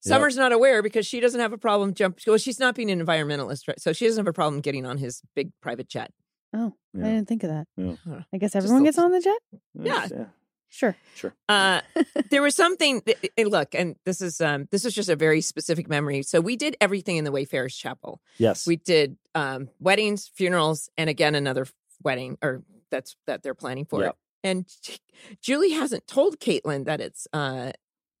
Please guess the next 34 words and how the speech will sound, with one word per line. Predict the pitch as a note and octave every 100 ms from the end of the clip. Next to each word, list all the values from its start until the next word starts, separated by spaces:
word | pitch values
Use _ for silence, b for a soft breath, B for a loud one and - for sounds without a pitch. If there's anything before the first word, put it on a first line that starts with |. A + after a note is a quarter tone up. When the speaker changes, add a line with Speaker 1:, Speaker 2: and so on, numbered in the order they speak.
| _ _ -
Speaker 2:
Not | A3
Speaker 1:
Frank's | F3+
Speaker 2:
Bullet's | D#3+ F3+ E3
Speaker 1:
baby. | D3+
Speaker 2:
baby. | E3 D3 - F#3
Speaker 1:
Yeah. | F#3 E3 -
Speaker 2:
Yeah. | -
Speaker 1:
And | F3+
she | -
was | F3+
like, | E3 D3+
"What, | F#3 G#4+ A4 -
Mom?" | D#4 G4+ E4 E4+ _ _ _ _
She's | - A3
like, | A#3+ A3+
Speaker 3:
I | C#4+
hope |
Speaker 1:
"Well, | D4
Speaker 3:
he | C#4
Speaker 1:
you |
Speaker 3:
doesn't | A2 G#3
Speaker 1:
know." |
Speaker 3:
come | A2
out | A2 G2+
wearing | A2+ G#2+
a |
wife | G#2+ B2+
beater. | F2 E2 D#2+ _
Speaker 1:
Yeah. | F3+ G#3+ E3+ F#3 G#3+ -
Speaker 2:
Yeah. | F4 F#4+
Speaker 1:
She's | E4+ E4
like, | C4 A3
"Oh, | E4 E4+
no." | E4+ F4 D#4+ D#4